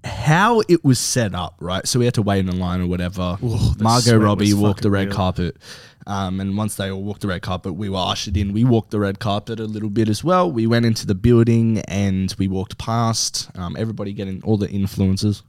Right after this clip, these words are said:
Speaker 1: getting their photos <laughs> taken, right? Goddamn. Um, where was our invite? No, I'm joking. <laughs> Uh, so then we, um, we then walked through and then you enter, like, the main kind of room and there was these two ladies dressed up in what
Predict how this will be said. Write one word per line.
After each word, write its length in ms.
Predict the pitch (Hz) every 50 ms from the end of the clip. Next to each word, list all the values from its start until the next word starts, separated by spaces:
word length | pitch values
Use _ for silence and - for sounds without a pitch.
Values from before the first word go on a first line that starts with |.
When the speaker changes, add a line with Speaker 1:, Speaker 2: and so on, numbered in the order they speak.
| _ -
Speaker 1:
getting 200 | 90 92 92 95
their 120 | 98 95
photos 420 | - - 95 92 95 98 98 -
<laughs> 0 |
taken, 500 | - - 95 92 92 - 107 98 92 90
right? 240 | 92 95 113 127 - - 254 220 - - _ _ _ _ -
Goddamn. 420 | - - - - - 78 82 95 - - - - - - - - -
Um, 400 | 107 107 107 107 104 104 98 82 - -
where 160 | 107 104 110
was 160 | 117 107 107
our 160 | 104 107 110
invite? 400 | 110 110 101 117 120 123 - -
No, 80 | - 98 -
I'm 100 | - -
joking. 480 | - - 156 - 170 165 143 - - -
<laughs> 40 | - 156 151 - - 160 151 - 139
Uh, 280 | 165 127 127 127 165
so 240 | 180 - - 170 156
then 320 | 151 160 160 156 151 147 135
we, 220 | 147 147 147 143
um, 580 | 139 139 139 135 131 127 123 113 104 101 90 - 52
we 160 | 92 117 127
then 240 | 117 113 127 131 127
walked 220 | 127 123 117 - -
through 300 | - 151 165 180 185 170
and 120 | 135 127
then 160 | 123 123 123
you 80 | 120 92
enter, 220 | 123 123 - 123
like, 220 | 113 107 107 - -
the 100 | 107 104
main 480 | 104 107 113 113 110 107 107 107 107
kind 260 | - - 107 101 101
of 160 | 101 95 101 156
room 240 | 220 233 180 143
and 140 | 120 107 104
there 100 | 113 117
was 180 | 120 120 113 -
these 300 | 127 123 113 - - -
two 400 | - - - - 202 202 196 175
ladies 520 | 147 151 160 170 175 170 147 127 113 107 -
dressed 360 | - 139 135 143 - - -
up 220 | 131 131 - -
in 160 | 131 117 113
what 140 | 120 117 -